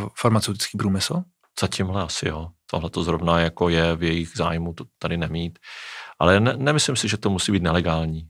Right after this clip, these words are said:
Speaker 2: jednání.
Speaker 1: Hmm.
Speaker 2: S tím
Speaker 1: No,
Speaker 2: stačí.
Speaker 1: ty-, já vlastně asi spíš myslím legální jednání, protože
Speaker 2: No, stačí, když tři profesoři jako vystoupí někde na nějaký konferenci a řeknou, „To, to bude strašný.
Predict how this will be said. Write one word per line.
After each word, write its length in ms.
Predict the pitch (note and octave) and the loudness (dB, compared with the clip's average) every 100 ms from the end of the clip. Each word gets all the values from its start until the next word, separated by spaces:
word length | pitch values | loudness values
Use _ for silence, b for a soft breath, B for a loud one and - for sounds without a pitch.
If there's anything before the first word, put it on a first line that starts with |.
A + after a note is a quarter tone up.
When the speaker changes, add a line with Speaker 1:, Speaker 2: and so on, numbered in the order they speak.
| - | -12
Speaker 2:
jednání. 420 | G#2 F2 E2 E2 | -8 -6 -4 -2
Speaker 1:
Hmm. 220 | A#2 A2+ A2+ | 0 0 -2
Speaker 2:
S 80 | - | -8
tím 240 | - F#2 C#3 | -4 -2 0
Speaker 1:
No, 60 | |
Speaker 2:
stačí. 380 | - - G2+ G#2 | 0 0 0 0
Speaker 1:
ty-, 440 | B2 D3 C3 B2 G#2+ | 2 4 4 0 2
já 120 | C3 | 6
vlastně 300 | B2+ B2+ D#3+ - | 6 4 2 2
asi 160 | - | 2
spíš 200 | D#3 E3+ | 4 4
myslím 260 | D#3+ D#3+ F#3+ | 6 6 6
legální 380 | B2+ G#2+ F#2+ F#2+ | 8 8 6 4
jednání, 460 | F#2 F#2+ F2+ F#2+ | 2 0 0 -4
protože 440 | G2 G2 B2+ A2 G#2+ | -6 0 2 4 4
Speaker 2:
No, 60 | |
stačí, 320 | A2 B2+ - A2 | 4 2 2 2
když 140 | G#2 | 2
tři 160 | - - | 0 0
profesoři 640 | - - G2+ G#2+ F#2 G2 | 0 0 0 2 2 2
jako 280 | G2 G2 F#2+ | 2 2 0
vystoupí 580 | F2 - F#2 F2 F#2 F#2 | -2 -2 -4 -2 -4 -2
někde 220 | F#2+ F#2 F#2+ | -4 -2 -2
na 60 | |
nějaký 280 | F#2+ F#2 F#2+ | -2 -6 -6
konferenci 680 | - E2 F2 F2+ F2 - F#2 | -4 -2 0 0 -2 -2 -4
a 40 | |
řeknou, 340 | F2 - F2+ F2+ | -4 -8 -8 -8
„To, 120 | - | -12
to 140 | - | -8
bude 120 | F2 F2 | -6 -4
strašný. 600 | - F#2+ - F2 F2 | -4 -4 -4 -6 -8